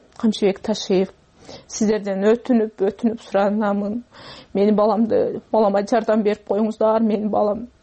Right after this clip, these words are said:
бөөдө ошол жерде калып кетпесин, бирөөнүн элинде, бирөөнүн жеринде. Э,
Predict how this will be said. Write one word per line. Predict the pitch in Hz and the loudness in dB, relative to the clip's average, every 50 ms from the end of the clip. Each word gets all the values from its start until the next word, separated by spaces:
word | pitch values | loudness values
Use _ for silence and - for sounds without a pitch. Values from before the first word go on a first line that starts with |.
| - | -4
бөөдө | - 247 247 262 - - 247 | 0 2 2 2 2 0 0
ошол | - 262 226 214 | 0 0 0 0
жерде | 240 240 - 220 - | -2 -4 -4 -6 -8
калып | - - - 269 269 - - | -6 -4 -4 -4 -2 -2 -2
кетпесин, | 240 233 - - 254 262 - 277 269 254 220 | -4 -2 -2 -4 -2 0 2 2 2 2 2
бирөөнүн | 226 226 220 226 226 226 | 2 2 2 2 0 -4
элинде, | 226 226 233 240 226 | -4 -2 0 0 0
бирөөнүн | 220 226 - 220 - 220 | -2 -4 -4 -4 -4 -2
жеринде. | 233 247 226 233 233 220 208 247 240 214 - - - - - - - - - - - - - - | 0 0 2 2 0 0 2 2 2 2 0 -6 -18 -20 -20 -20 -20 -20 -20 -20 -20 -12 -4 0
Э, | 202 208 214 214 208 | 0 2 2 2 2